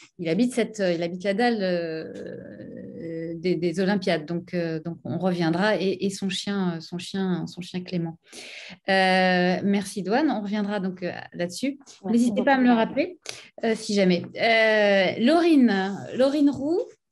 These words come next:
Speaker 1: avec vous, on va parler de l'autre moitié du monde, de la tour à l'autre moitié du monde. Pour l'instant, nous sommes dans la géographie aux éditions du Sonneur. Euh, pareil, je vais, oh là là, elle est parfaite, Nathalie, elle fait le,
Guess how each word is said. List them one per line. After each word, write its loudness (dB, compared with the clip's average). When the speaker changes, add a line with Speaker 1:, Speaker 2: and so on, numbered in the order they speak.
Speaker 1:
avec -2
vous, -2
on -4
va 0
parler -2
de -2
l'autre -2
moitié -2
du -4
monde, -2
de -4
la 2
tour -2
à 0
l'autre -4
moitié 0
du -4
monde. -4
Pour -8
l'instant, -4
nous 0
sommes -4
dans -2
la -2
géographie -6
aux 4
éditions 2
du 0
Sonneur. 0
Euh, 2
pareil, -2
je -14
vais, -2
oh 0
là 2
là, -2
elle -4
est -10
parfaite, -10
Nathalie, -4
elle -2
fait -8
le, -4